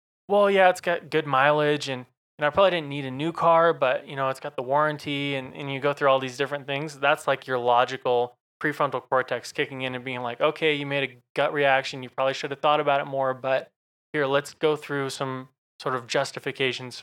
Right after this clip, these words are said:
for why you did it," 'cause your logical brain needs to be satisfied too. Um, so anyway, the,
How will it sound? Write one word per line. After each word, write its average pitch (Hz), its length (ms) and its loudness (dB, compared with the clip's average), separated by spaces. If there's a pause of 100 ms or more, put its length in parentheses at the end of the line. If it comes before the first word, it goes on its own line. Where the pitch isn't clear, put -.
for 127 160 -4
why 123 140 4
you 123 160 -4
did 117 160 -8
it," - 260 -12
'cause 123 160 -10
your 131 80 -6
logical 123 380 0
brain 120 180 -4
needs 120 220 -12
to - 40 -20
be 127 80 -14
satisfied 123 600 -10
too. 143 240 -10 (560)
Um, 127 320 0 (240)
so 151 160 2
anyway, 135 500 4 (600)
the, 147 340 -4